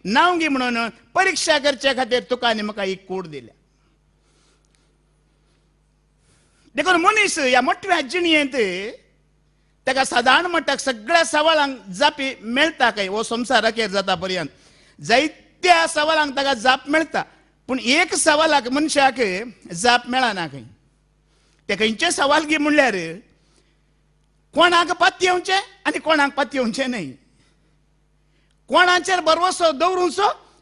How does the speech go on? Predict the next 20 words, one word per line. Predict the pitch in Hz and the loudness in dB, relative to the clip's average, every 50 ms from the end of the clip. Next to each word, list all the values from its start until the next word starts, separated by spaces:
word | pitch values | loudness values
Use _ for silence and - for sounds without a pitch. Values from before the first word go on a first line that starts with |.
| _ _ - | _ _ -4
आनी | 190 214 247 240 | -2 -2 -2 -4
कोणाचेर | 190 - _ - 262 339 359 359 349 330 247 330 | -6 -10 _ -4 0 2 2 2 2 2 2 2
हांवें | 302 302 294 285 269 | 2 2 2 0 0
भरवसो | 285 285 311 311 - 302 277 | 0 0 0 0 0 0 0
दवरूंक | 233 269 294 311 311 311 302 262 285 359 403 453 - _ _ _ _ _ _ _ _ _ _ _ _ _ - | 2 2 2 2 0 -2 -4 -2 -2 -2 -2 -2 -6 _ _ _ _ _ _ _ _ _ _ _ _ _ -6
नजो. | 139 185 254 302 311 214 196 254 - - - _ _ _ _ _ _ _ _ _ _ _ _ - | -2 0 2 2 2 2 0 -4 -4 -4 -8 _ _ _ _ _ _ _ _ _ _ _ _ -2
ह्या | 185 226 247 | 0 2 2
एक | 247 247 285 349 392 - - | 2 2 0 0 0 0 -2
सवालाक | 370 - - 302 285 302 339 359 339 311 277 | -2 0 2 2 4 4 4 4 2 2 -2
जाप | 226 208 165 165 214 254 285 320 311 - 269 | -4 -6 -6 -2 2 2 2 2 0 0 -2
ही | 254 254 262 - - - 226 254 262 | -2 -2 -2 -4 -8 -8 -6 -4 -4
संवसारी | - - 269 269 269 277 - 359 381 381 359 330 294 | -2 0 0 0 0 2 4 4 4 4 4 0 -2
जिणी | 240 285 285 277 277 | -4 -4 -4 -2 -4
काबार | - - - 240 285 339 320 320 311 302 302 | -4 -4 -2 0 0 2 2 2 0 0 0
जाता | 254 311 320 - - 311 | 0 0 -2 0 0 0
वर | 302 302 | 2 0
एक | 311 262 | 0 -2
मनशाक | 262 302 330 311 - 302 262 233 247 | -4 -4 -4 -2 0 0 0 0 0
मेळना | 269 294 302 294 262 233 208 185 | -2 -2 0 0 0 0 -2 -6
खंय. | 165 135 143 | -8 -8 -12